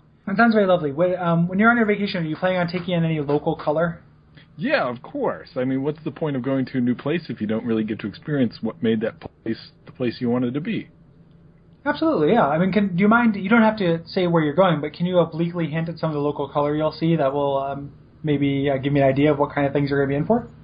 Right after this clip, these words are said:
Speaker 2: Well, there's a good chance that there will be, uh, people wearing kilts.
Speaker 1: Mm-hmm.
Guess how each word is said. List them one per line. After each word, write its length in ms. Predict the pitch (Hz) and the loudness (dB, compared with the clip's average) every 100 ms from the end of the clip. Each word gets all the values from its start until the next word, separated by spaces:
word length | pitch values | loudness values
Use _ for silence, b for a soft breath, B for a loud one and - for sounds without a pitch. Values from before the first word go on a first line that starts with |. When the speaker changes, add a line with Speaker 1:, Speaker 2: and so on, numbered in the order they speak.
| - 127 | -10 2
Speaker 2:
Well, 200 | 139 113 | 2 4
there's 240 | 127 123 | 0 2
a 60 | 123 | 0
good 160 | 147 | -2
chance 280 | 170 180 151 - | -2 -2 -4 -6
that 120 | 120 | -4
there 120 | 117 | -2
will 140 | 117 | 0
be, 320 | 107 113 110 104 104 | -2 -4 -4 -6 -10
uh, 140 | 98 92 | -12 -6
people 340 | 139 123 127 | -6 -2 -2
wearing 380 | 110 107 95 90 - | -2 -8 -8 -10 -8
kilts. 260 | - 139 - - - - | -4 -4 -4 -20 -20 2
Speaker 1:
Mm-hmm. 640 | 160 156 143 139 143 226 | 4 6 4 2 4 4